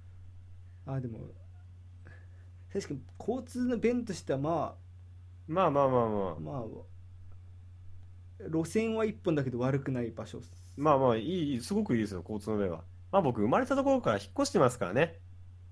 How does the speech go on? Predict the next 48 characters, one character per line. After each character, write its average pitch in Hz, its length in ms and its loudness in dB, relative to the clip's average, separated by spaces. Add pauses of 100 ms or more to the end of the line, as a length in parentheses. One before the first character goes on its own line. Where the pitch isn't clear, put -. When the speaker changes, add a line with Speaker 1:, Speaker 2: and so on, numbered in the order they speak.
(120)
Speaker 2:
一 104 200 -8
回、 101 300 2 (340)
実 135 280 -4
家 120 60 0
は。 95 180 0
Speaker 1:
う - 20 -14
ん。 - 40 -12
Speaker 2:
そ - 100 -6
り 185 80 2
ゃ 226 60 6
い 226 100 2
い 220 60 0
と 202 80 2
こ 117 80 4
ろ 101 40 4
に 90 60 0
は 92 60 -4
行 101 80 -2
き - 0 -
ま 101 80 0
す - 60 -8
よ。 - 100 -10 (1700)
Speaker 1:
な 131 120 -2
る 131 60 -2
ほ 131 100 -2
ど。 127 240 -6 (600)
Speaker 2:
う 90 80 -12
ん。 82 240 -10 (1800)
Speaker 1:
じ 139 100 -10
ゃ 123 40 -6
あ、 - 20 -10
ま 104 80 -12
あ、 - 80 -12
僕 123 200 -10
も、 139 460 -2 (1300)
今 143 260 -4
度、 120 360 -8
も 151 120 -8
し 127 320 -4
機 - 120 -14
会 127 180 0
が 110 100 -4
あ 110 60 -4
れ 110 140 -6
ば、 62 120 -12 (680)
こ - 140 -18
こ 101 60 -4
で 107 340 -4